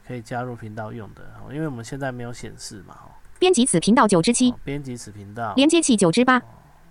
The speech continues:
Speaker 1: 连接器不晓得是干嘛的。
Speaker 2: 删除此频道九之九。
Speaker 1: 哦，删除此频道。
Speaker 2: 连，编辑此。
Speaker 1: 好，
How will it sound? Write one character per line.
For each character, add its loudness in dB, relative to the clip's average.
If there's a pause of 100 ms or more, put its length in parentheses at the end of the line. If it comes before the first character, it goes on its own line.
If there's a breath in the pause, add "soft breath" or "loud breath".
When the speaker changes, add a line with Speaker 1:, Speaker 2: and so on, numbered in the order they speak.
(180)
Speaker 1:
连 -12
接 -4
器 -8 (380)
不 -8
晓 -8
得 -12
是 -14
干 -12
嘛 -16
的。 -20 (180)
Speaker 2:
删 2
除 2
此 2
频 4
道 6
九 4
之 2
九。 4 (120)
Speaker 1:
哦， -12
删 -6
除 -14
此 -18
频 -20
道。 -14 (220)
Speaker 2:
连， 4
编 4
辑 4
此。 0 (480)
Speaker 1:
好， -10